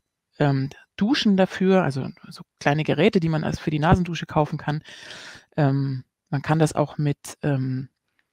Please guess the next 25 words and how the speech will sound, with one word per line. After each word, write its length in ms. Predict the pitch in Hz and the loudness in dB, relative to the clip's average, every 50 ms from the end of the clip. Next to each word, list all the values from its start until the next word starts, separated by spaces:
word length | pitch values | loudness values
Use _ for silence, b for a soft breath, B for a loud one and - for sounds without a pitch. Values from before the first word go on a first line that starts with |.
| _ _ _ - - - _ _ _ _ _ _ - | _ _ _ -20 -20 -20 _ _ _ _ _ _ -6
totem 280 | - 156 - 147 139 139 | -4 -2 0 0 2 4
Meersalz 460 | 151 175 190 175 170 160 156 156 - | 4 4 6 6 6 4 4 4 2
einfach 280 | - 147 139 - 131 | -2 -2 -2 -2 -2
selber 280 | - - 151 175 196 185 | 0 2 4 4 4 4
machen. 180 | 175 160 156 151 | 4 2 2 0
Man 120 | 143 147 | -2 -2
muss 140 | 151 151 180 | -4 -2 -2
nicht 180 | 180 196 - | -2 -2 0
dieses 200 | 175 156 147 151 | 0 -2 0 -2
extra 280 | - - - - - 139 | -4 -6 -6 -4 -4 -2
Nasensalz 560 | 143 143 160 185 180 165 - 151 147 156 - | 0 2 2 2 2 0 0 0 0 0 -2
in 80 | 170 151 | -4 -4
der 100 | 143 147 | -4 -4
Apotheke 420 | - - 151 - 156 151 - 156 | -6 -8 -8 -6 -6 -6 -6 -8
kaufen. 440 | - - 151 151 - - 151 139 - _ _ _ _ _ _ _ _ - - _ _ _ _ _ _ _ _ _ _ _ _ _ _ _ _ - - | -6 -4 -4 -4 -2 -4 -6 -8 -8 _ _ _ _ _ _ _ _ -20 -20 _ _ _ _ _ _ _ _ _ _ _ _ _ _ _ _ -14 -6
Man 240 | - 175 143 143 - - | -2 -2 0 0 -2 -4
muss 180 | - 170 156 - | -4 -4 -2 0
aufpassen, 360 | 160 147 - - 160 160 160 | 0 0 0 0 -2 -2 -2
dass 120 | 156 151 - | -2 -2 -2
es 100 | 143 - | -2 -2
nicht 200 | 175 185 - - | -2 -4 -4 -4
zu 100 | 175 180 | -4 -4
hoch 120 | 208 - | -4 -2
dosiert 360 | - 196 165 160 180 175 - | -2 -2 0 2 2 2 2
ist. 220 | 165 156 - B | 0 -2 -2 B